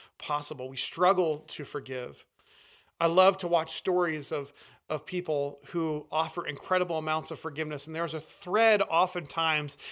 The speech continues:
in these stories of forgiveness that you see kind of in the news where this person's family member did, uh, something wrong happened to their family member, and then this person offered them forgiveness. Most often,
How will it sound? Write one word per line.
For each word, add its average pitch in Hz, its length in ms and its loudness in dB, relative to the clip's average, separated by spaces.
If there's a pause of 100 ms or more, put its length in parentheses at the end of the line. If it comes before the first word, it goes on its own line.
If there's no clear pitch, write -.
(120)
in 175 200 0
these 175 180 2
stories 180 540 4
of 160 100 -2
forgiveness 160 540 -6
that - 180 -4
you 160 80 -12
see 170 320 -6
kind 160 220 -6
of 151 100 -4
in 156 80 -10
the 151 80 -8
news 160 460 -4
where 143 180 -4 (300)
this 175 160 -6
person's - 420 -6
family 170 400 -4
member 156 260 -6
did, 143 260 -10 (140)
uh, 151 100 -6 (260)
something 170 320 -6
wrong 165 320 0
happened 151 360 -10
to - 80 -14
their 147 120 -8
family 160 320 -4
member, 139 340 -4
and 139 140 -6
then 143 160 -8 (260)
this 180 140 -2
person 180 360 -2
offered 165 360 -6
them 151 140 -4
forgiveness. 147 500 -6
Most 185 280 0
often, 190 400 -2